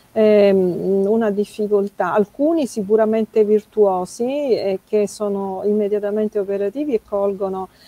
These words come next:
eh, come dire, delle azioni virtuose, anticipano chiaramente e quindi,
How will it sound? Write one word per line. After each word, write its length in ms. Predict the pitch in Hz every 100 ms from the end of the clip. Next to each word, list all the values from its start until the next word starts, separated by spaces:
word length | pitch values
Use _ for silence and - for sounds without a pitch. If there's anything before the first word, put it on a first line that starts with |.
| - _
eh, 280 | 185 190 190
come 240 | 196 196 190
dire, 260 | 196 196
delle 200 | 190 190
azioni 720 | 185 - 202 196 190 185 185
virtuose, 640 | 185 190 - 233 277 220 190
anticipano 720 | 185 - 240 - 196 190 190
chiaramente 460 | 190 190 220 254 190
e 60 | -
quindi, 400 | 220 208 208